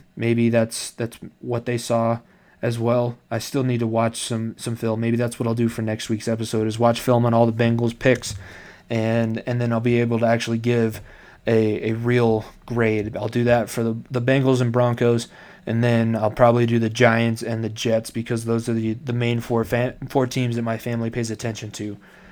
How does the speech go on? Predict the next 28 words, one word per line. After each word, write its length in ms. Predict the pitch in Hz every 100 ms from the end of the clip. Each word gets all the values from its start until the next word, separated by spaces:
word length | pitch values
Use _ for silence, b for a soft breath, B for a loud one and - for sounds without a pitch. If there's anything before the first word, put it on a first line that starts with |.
| B
um, 420 | - 104 101 104 104 - -
with 220 | 120 113
everybody 480 | 110 110 110 110 104
and, 120 | 104
and 140 | 107
where 140 | 110 107
their 140 | 104
fandom 380 | - 107 104 104
lies. 280 | 104 107 113
Broncos 600 | 120 123 123 120 120 117
at 100 | 113
one 180 | 127
eighty-one 640 | 127 117 113 120 120 117 120 B B -
traded 400 | 127 120 117 113
with 160 | 117
the 60 | 107
W-, 160 | 110 -
Redskins, 600 | 123 131 127 - 131 123
and 140 | 117 117
there 260 | 117 117
they 140 | 135 117
picked 260 | 123 117
up 240 | 117 113 - B B B B B - _ _ _
Netane 640 | 113 - 139 135 135 135 -
Muti 500 | 123 135 139 139 143
from 260 | 143 - 117
Fresno 360 | 127 127 131 123
State. 440 | - 123 143